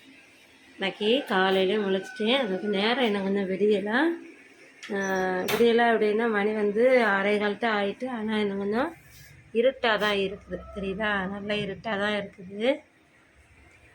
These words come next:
ஆ, முழிச்சாச்சு. முழிச்சு வந்து சாதத்துக்கு வந்து தண்ணி ஊத்தி நான் அடுப்புல வச்சிருந்தேன்.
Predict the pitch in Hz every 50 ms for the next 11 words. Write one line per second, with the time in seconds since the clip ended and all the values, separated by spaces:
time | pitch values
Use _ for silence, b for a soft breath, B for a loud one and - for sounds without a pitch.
0 | - - - - 196 202 196 196 196 196 196 202 196 208 214 226 226 - 240 220
1 | 214 214 - 233 240 302 427 415 330 254 226 214 202 - 233 214 220 220 262 262
2 | - 233 202 196 208 226 220 208 - 233 202 202 202 196 190 202 233 240 226 214
3 | 202 190 175 175 170 165 - - - - - - - - - - 208 208 226 247
4 | 240 220 190 - 233 240 240 220 202 185 185 - 208 202 190 190 170 - - 208
5 | 202 202 202 190 -